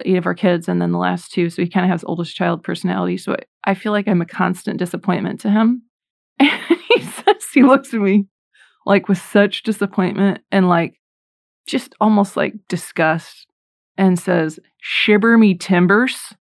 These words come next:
<laughs> Like, "No, Joseph, not shiver me timbers.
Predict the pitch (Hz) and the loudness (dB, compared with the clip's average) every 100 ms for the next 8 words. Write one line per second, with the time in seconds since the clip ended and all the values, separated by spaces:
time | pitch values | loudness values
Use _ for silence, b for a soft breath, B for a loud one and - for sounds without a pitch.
0 | _ - - - - 392 - - 427 - | _ -18 -16 -16 0 2 2 0 -4 -4
1 | _ _ - 330 - _ b _ _ _ | _ _ -4 -4 -12 _ b _ _ _
2 | _ _ _ _ 233 285 294 247 240 233 | _ _ _ _ 2 2 2 0 2 0
3 | 233 240 247 - 285 262 240 233 226 208 | 0 0 0 0 0 2 4 4 6 4
4 | 190 175 | 4 2